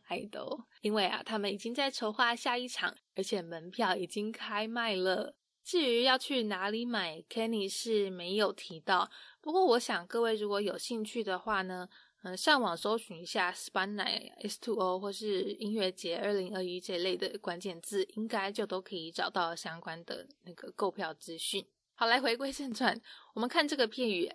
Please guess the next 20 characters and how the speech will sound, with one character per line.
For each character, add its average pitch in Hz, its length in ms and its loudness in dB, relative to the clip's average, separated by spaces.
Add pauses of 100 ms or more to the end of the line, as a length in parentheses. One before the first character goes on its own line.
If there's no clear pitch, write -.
“as 202 480 4
good 220 400 0 (120)
as” 180 400 -2 (120)
什 - 160 -10
么 156 140 -8
什 175 160 -12
么。 - 100 -16 (320)
好， 180 180 0
意 254 100 -2
思 254 80 -4
就 226 100 4
是 214 160 -2
跟 185 340 0
什 196 160 -6
么 151 140 -10
什 170 100 -10
么 160 140 -8 (140)
一 160 220 -16
样 175 200 -2
好。 - 440 -6